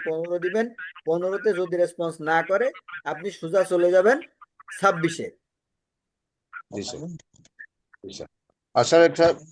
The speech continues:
Speaker 2: ব্রণ রোগীদেরকে আমরা সাধারণত, আহ, হাইড্রো সিএম কাপিং করে দিলেই তো ব্রণ চলে যেত,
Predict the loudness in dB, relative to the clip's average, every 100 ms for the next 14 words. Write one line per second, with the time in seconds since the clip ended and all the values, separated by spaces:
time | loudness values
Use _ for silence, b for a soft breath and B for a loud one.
0 | -10 2 4 6 6 4 4 4 2 4
1 | 4 4 4 4 2 2 2 2 0 -2
2 | 0 -2 -4 -8 -8 -4 -2 0 0 0
3 | 0 -2 _ -12 -4 -4 0 0 0 -2
4 | -4 -4 -4 -4 -6 -6 -6 -2 -2 -4
5 | -6 -6 -6 -6 -6